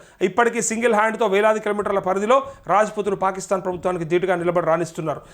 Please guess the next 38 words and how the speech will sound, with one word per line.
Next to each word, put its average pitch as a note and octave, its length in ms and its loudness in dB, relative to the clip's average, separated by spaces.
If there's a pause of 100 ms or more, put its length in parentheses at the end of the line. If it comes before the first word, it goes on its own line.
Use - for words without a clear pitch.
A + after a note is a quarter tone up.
(140)
హిందువులకు G#3+ 360 2
మద్దతుగా G#3 420 2
నిలుస్తూ G3+ 320 0
వారికి F#3 220 0
సాయం F#3 280 2
చేస్తున్నారు. E3 380 -2 (260)
ఇప్పుడు F3+ 200 2
ఆయన F3+ 120 2
వంశస్థులు G3 460 -2
కూడా F#3 180 2
వారసత్వం F3 500 0
తీసుకున్నారు. E3 480 -6 (300)
అక్కడ G3 280 2
తమ F#3 140 -2
ప్రాబల్యాన్ని G3+ 540 2
కొనసాగిస్తున్నారు. F3 680 -2 (260)
పాకిస్తాన్ G#3 440 2
గడ్డపై F#3+ 340 0
ఒక G3 140 0
హిందూ F#3+ 280 0
టైగర్ F#3+ 380 2
తన F3+ 80 -2
హవాను F3 300 0
కొనసాగిస్తున్నాడు. F3+ 800 0 (260)
ఆయనకు F#3 480 2 (180)
ఒక E3 120 -2
సెల్యూట్ G#3+ 360 2
చేస్తోంది G3+ 400 2
ఆదాబ్ F3+ 300 2
హైదరాబాద్. F#3+ 400 0
భారత G3 380 2
ప్రభుత్వం G3+ 520 0 (220)
రాజ్పుత్ G#3+ 500 0
రాణా G3+ 200 2
హమీర్ G3 280 2
సింగ్ G3 220 -2
సాయం F#3 260 2
తీసుకుంటే F3+ 600 -4